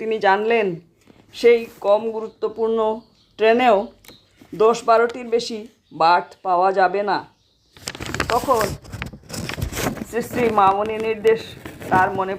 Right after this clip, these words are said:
পড়ল। মনে সংশয় নিয়ে গোবিন্দ দা এবার পাঞ্জাব মেলে চেষ্টা করলেন এবং অবাক হয়ে জানতে পারলেন, পঞ্চাশ জনের একটি পার্টি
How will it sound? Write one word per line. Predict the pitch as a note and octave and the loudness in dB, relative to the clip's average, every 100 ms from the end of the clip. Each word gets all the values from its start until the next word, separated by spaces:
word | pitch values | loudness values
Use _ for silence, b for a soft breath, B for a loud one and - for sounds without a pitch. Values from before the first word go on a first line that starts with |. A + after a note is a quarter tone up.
| F#3+ | -4
পড়ল। | G3 G3 D3 D3 - - - - - - | 0 0 -2 -8 -18 -20 -20 -20 -20 -4
মনে | G3+ G#3+ A#3 - | 0 2 0 0
সংশয় | G#3 A3+ B3 A#3 | 0 0 0 0
নিয়ে | A#3 A3+ G3+ G3+ - _ _ _ | 0 0 -2 -6 -10 _ _ _
গোবিন্দ | F3+ A3 A3 A3+ A3 | 0 2 2 0 0
দা | G#3 G#3 F#3+ G3+ _ _ _ _ | 4 4 4 0 _ _ _ _
এবার | - F3+ F#3+ C#3+ A#3 _ - | -6 2 2 2 -4 _ -6
পাঞ্জাব | D3 E3 F#3 G3+ F#3+ | -4 -2 2 2 2
মেলে | G#3 G3+ G3+ G3 - _ _ _ _ _ | -2 0 2 0 -4 _ _ _ _ _
চেষ্টা | F#3+ F#3+ - G3+ F#3 | -6 -4 0 2 2
করলেন | F#3 F#3+ F#3 D3 - _ _ - | 4 4 2 -2 -10 _ _ -6
এবং | G#3 G#3+ G#3 F3+ F#3 _ _ _ - | 0 2 2 -4 -14 _ _ _ -8
অবাক | G3 G3+ A3+ A#3 | 0 4 4 2
হয়ে | - A3 G#3 | -4 -6 -2
জানতে | F#3+ F#3+ F#3+ G#3+ | 0 0 -2 -6
পারলেন, | G3 F#3+ G#3 G3 E3 - _ _ _ _ _ _ _ _ _ _ _ _ - | 0 0 0 -4 -6 -12 _ _ _ _ _ _ _ _ _ _ _ _ 0
পঞ্চাশ | A3+ A#3+ A#3+ A#3 A#3+ G#3 | 2 2 2 2 2 -2
জনের | A3+ A3+ | -2 -2
একটি | G#3+ G#3+ - | -4 -6 -12
পার্টি | G#3+ F#3+ G3 G3+ G#3+ | 0 2 2 0 -4